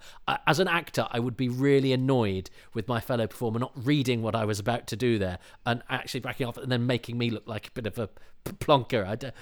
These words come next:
it, it, it, 'cause, 'cause Davison looks like he's being all matey with the guy who's then slightly out of reach. Uh, beautiful house. Um, I mean, as I say, the B B C and, and, and, and, you know, this country have, uh,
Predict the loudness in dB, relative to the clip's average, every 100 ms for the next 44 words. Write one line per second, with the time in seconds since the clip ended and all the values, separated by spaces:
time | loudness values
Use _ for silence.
0 | -10 -8 -4 -4 -4 -4 -6 -4 -4 -2
1 | -2 0 0 -2 -6 -2 -4 -4 -6 -4
2 | -2 0 -2 0 -4 -6 -6 -4 -2 -2
3 | 2 4 4 2 0 -2 -8 -8 -8 -12
4 | -18 -16 -20 -18 -6 -2 -2 -6 0 4
5 | 4 4 -4 -4 -2 -4 -6 -10 -12 -20
6 | -20 -10 0 0 0 -2 0 0 -2 -4
7 | -4 -2 -4 -4 -4 -4 -2 -4 -6 -10
8 | -10 -12 -10 -12 -10 -10 -8 -8 -6 -8
9 | -6 -6 -4 -6 -6 -8 -6 -6 -10 -12
10 | -20 -20 _ -14